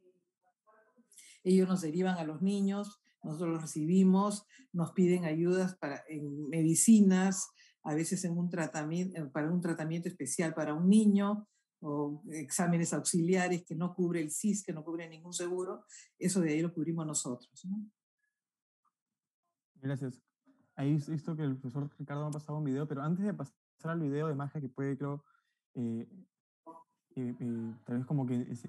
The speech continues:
Speaker 2: bueno, un, un escenario más amplio de,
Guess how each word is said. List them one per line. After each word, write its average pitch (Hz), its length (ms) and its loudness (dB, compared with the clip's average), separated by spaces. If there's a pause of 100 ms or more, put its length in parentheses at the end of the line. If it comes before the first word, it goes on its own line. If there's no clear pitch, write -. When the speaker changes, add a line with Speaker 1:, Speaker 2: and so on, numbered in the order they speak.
(160)
Speaker 2:
bueno, 127 180 -6
un, 151 400 -2
un 151 80 0
escenario 143 300 -4
más 139 460 -6
amplio 147 500 0
de, 120 300 -4